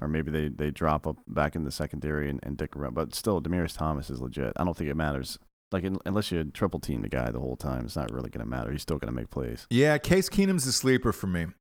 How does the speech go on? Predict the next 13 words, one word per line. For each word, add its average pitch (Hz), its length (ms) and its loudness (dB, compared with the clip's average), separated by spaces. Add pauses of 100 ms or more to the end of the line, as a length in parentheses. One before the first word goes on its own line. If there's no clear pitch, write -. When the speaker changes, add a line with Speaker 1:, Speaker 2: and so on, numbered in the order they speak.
Speaker 2:
Uh, 107 300 6
twenty-seven's 170 760 4
Eli 147 280 8
Manning. 143 540 4 (220)
Uh, 110 380 6
that's 117 240 2
fine. 110 400 6
I 107 40 -2
mean, 110 200 4
look, 104 180 2
E-, 110 180 0 (160)
Eli's 110 380 6
Eli. 101 380 6